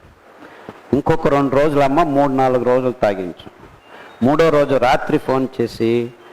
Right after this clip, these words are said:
"బ్లీడింగ్ తగ్గింది." సరే, మర్నాటి నుంచి మీరు వేపాకు కషాయం మూడు రోజులు తాగించమ్మా ఇలాగే. అప్పుడు కొద్దిగా నమ్మకం వచ్చింది,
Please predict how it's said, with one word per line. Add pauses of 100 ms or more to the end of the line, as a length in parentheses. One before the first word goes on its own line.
(300)
"బ్లీడింగ్ (100)
తగ్గింది." (1200)
సరే,
మర్నాటి
నుంచి
మీరు
వేపాకు (500)
కషాయం
మూడు
రోజులు
తాగించమ్మా
ఇలాగే. (720)
అప్పుడు
కొద్దిగా
నమ్మకం
వచ్చింది,